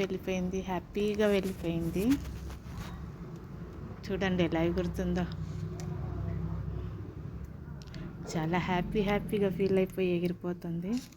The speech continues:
ఎగురుతుకుంటూ వెళ్తుంది. పిల్లలందరూ హ్యాపీగా ఎంజాయ్ చేస్తున్నారు. ఎగ్జిబిషన్‌లో ఎక్కువ ఆడేదంటే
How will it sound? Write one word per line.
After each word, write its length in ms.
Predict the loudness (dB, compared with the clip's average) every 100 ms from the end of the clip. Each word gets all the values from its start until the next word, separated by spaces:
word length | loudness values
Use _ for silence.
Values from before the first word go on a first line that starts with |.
| -16 -16 -16 -20 -20 -18 -6 -4
ఎగురుతుకుంటూ 800 | -2 -4 -4 -2 2 2 4 4 2
వెళ్తుంది. 560 | 0 -6 -4 0 2 0 -2 -20 -20 -20 -20 _ -20 -20 _ _ _ _ _ -18 -18 _ _ _ _ _ _ _ _ _ _ _ _ _ _ -20 -20 _ _ -20 -20 -20 _ _ _ _ _ -18 -8 -2
పిల్లలందరూ 640 | 2 4 6 6 4 2 4 4
హ్యాపీగా 460 | 2 2 0 2 4
ఎంజాయ్ 240 | 4 4 4
చేస్తున్నారు. 600 | 2 0 -2 0 0 2 2 2 0 -2
ఎగ్జిబిషన్‌లో 680 | 2 4 4 4 4 6 6 4
ఎక్కువ 240 | 2 0 4 4
ఆడేదంటే 520 | 2 2 0 2